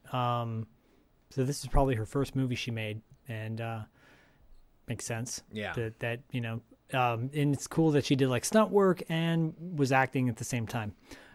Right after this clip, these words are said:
Speaker 1: Uh, both sides of the fence, I guess.
Speaker 2: <laughs>
Speaker 1: And then, um, playing Harry Cooper is Tom Towles.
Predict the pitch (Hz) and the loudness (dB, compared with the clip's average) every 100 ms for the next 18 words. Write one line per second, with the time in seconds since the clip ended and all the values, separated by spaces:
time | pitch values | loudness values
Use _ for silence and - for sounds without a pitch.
0 | - 120 113 107 - - 165 - 190 175 | -12 -6 -4 -4 -8 0 2 4 4 4
1 | 156 143 175 165 - - 113 110 107 - | 2 0 0 -2 -2 -6 -6 -4 -4 -6
2 | - - - 147 - 147 165 170 170 160 | -10 -12 -8 -8 0 2 4 6 8 8
3 | 156 147 143 _ - 165 151 131 156 131 | 6 4 -4 _ 0 6 6 6 4 4
4 | - 180 160 156 - 123 - 170 160 165 | 8 8 8 6 4 -4 -2 2 4 4
5 | 156 160 143 120 101 - | 6 8 8 6 2 -6